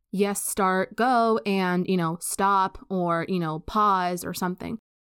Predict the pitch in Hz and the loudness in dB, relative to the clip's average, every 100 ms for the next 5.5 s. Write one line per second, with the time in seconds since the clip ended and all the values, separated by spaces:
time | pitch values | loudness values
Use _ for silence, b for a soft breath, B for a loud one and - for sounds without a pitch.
0 | _ 196 196 220 254 254 247 233 226 220 | _ 0 2 2 2 2 2 4 0 0
1 | 214 202 196 190 196 214 220 - 190 - | 0 0 0 -2 -2 -2 -4 -4 -4 0
2 | 208 202 208 208 196 190 196 - 202 196 | 0 2 0 0 0 0 -4 0 0 0
3 | 190 180 185 185 185 175 - 190 180 175 | -2 0 0 0 0 -2 -4 -2 0 0
4 | 180 180 170 185 180 175 170 170 - 175 | -4 -4 -4 -4 -4 -4 -4 -4 -4 -2
5 | 165 160 160 - | -2 -2 -4 -6